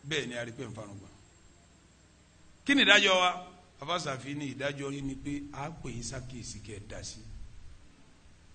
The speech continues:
Wọ́n á bi àfa Ṣàfi pé ojú wo lẹ fi ń wò wá? Àfa Ṣàfi ní ojú ọmọ ìyá mi nú ẹ̀sìn. Ojú ọmọ ìyá mi nínú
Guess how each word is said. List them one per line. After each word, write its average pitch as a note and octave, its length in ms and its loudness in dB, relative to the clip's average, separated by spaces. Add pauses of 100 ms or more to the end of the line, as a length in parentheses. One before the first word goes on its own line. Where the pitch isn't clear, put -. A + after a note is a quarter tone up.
(1400)
Wọ́n C4+ 180 12
á D4 60 12
bi C4 80 8
àfa C4 160 12
Ṣàfi A#3 240 8
pé B3 60 6
ojú B3 220 8
wo A#3 80 10
lẹ G3+ 180 8
fi A3+ 80 2
ń A#3+ 100 4
wò G3 160 8
wá? E3 240 4 (460)
Àfa F#3+ 180 0
Ṣàfi D#3 380 0
ní E3 100 -4 (120)
ojú D#3 340 -6
ọmọ D3 240 -2
ìyá D3 200 -2
mi B2+ 160 -4
nú C#3+ 140 -4
ẹ̀sìn. C#3 380 -4 (3250)
Ojú E3+ 260 0
ọmọ E3+ 240 4
ìyá E3 220 4
mi D3+ 140 0
nínú D#3+ 220 0